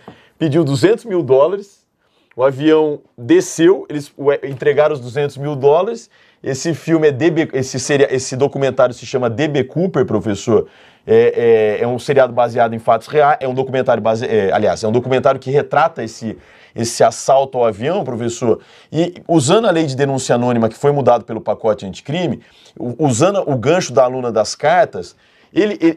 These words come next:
professor, ele sequestrou um avião no, o D B Cooper e ele saltou do avião em determinado momento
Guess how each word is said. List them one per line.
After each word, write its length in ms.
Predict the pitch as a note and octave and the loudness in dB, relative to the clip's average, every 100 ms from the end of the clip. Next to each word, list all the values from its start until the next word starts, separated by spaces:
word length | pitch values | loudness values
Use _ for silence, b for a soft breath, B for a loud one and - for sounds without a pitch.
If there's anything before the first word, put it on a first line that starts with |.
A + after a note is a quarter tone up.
| - | 0
professor, 420 | D#3+ F3 F3+ G3 | 2 2 4 2
ele 140 | D#3 E3+ | 2 -2
sequestrou 640 | - F#3+ F#3 F3 - G#3 | 0 0 2 0 0 2
um 80 | G#3 | 2
avião 580 | D#3 C3 D3+ F#3 C3 - _ _ _ - | 0 0 2 2 0 -6 _ _ _ -16
no, 220 | B2+ A#2+ | -8 -4
o 40 | A#2+ | 0
D 140 | B2 | 2
B 160 | A#2+ A#2 | 4 2
Cooper 460 | - G3 C#3 A#2 B2+ | 2 -2 2 0 2
e 100 | D#3+ | 4
ele 280 | G3 G#3 - | 4 2 -8
saltou 720 | - - A3 B3 - G#3 B3 | -10 0 2 2 -2 0 0
do 140 | D#3 | 2
avião 480 | C3+ A2 C3+ C3 A#2 | 0 0 -4 -2 -2
em 120 | B2 A#2+ | -4 -2
determinado 560 | C3 C3 A#2+ A#2+ A#2 | 0 0 0 0 0
momento 480 | A2+ A2 F3 F#3 - | 0 0 2 0 -2